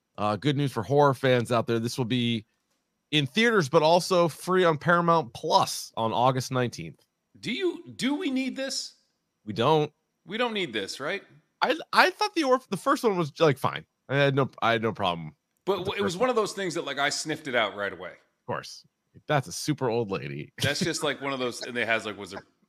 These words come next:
Speaker 2: yeah, she has, like, some disease. It's not really a kid. You
Speaker 1: Just
Speaker 2: know?
Speaker 1: a real old lady.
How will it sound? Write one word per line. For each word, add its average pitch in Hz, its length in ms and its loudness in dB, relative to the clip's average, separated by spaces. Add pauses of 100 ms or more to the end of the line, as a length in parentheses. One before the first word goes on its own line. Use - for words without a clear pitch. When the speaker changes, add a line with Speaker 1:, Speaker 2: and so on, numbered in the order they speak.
(120)
Speaker 2:
yeah, 92 280 -8
she - 160 -10
has, 127 120 -2
like, 127 100 -6
some - 140 -6
disease. 107 300 0
It's 208 160 6
not 123 200 2
really 113 260 0
a 92 60 0
kid. 85 400 -8 (1160)
You 110 100 -12
Speaker 1:
Just 113 120 0
Speaker 2:
know? 135 60 0
Speaker 1:
a - 20 -2
real 143 160 4
old 139 180 6
lady. 127 420 4